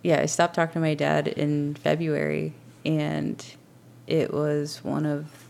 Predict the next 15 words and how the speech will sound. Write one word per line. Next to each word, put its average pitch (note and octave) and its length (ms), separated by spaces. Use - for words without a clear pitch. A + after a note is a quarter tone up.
the D3 260
best - 300
decisions C#3+ 720
that C#3 320
I C#3 100
have C#3 260
ever - 320
made. - 300
And - 440
even D#3 380
though D3 160
we're C#3+ 140
in C#3+ 120
the C#3 80
middle C3+ 240